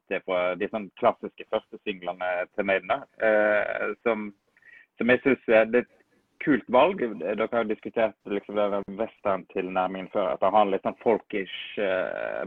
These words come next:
preg over seg, og den er jo kanskje mer, eh, syttitalls og litt mer nedpå enn det som er vanlig for, for Maiden, da. Men den, eh, den har liksom,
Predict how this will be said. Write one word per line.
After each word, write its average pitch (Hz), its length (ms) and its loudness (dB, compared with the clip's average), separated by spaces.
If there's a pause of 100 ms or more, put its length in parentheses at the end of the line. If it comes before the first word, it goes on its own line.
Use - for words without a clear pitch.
preg 104 340 4
over 92 140 -6
seg, 101 240 0
og 101 100 2
den 107 140 0
er 104 100 4
jo 95 140 2 (920)
kanskje 123 280 -2
mer, 120 400 4
eh, 104 460 2 (960)
syttitalls 101 840 0 (260)
og 104 500 2
litt 117 160 2
mer 113 200 2
nedpå 113 460 0
enn 95 140 0
det 104 140 2
som 104 180 -8
er 95 80 -2
vanlig 104 500 0
for, 92 600 -2
for 95 340 -4
Maiden, 98 260 -6
da. 123 100 -2
Men 117 160 -12
den, 107 260 -2
eh, 101 380 -2 (200)
den 110 260 -6
har 120 220 4
liksom, 107 200 -8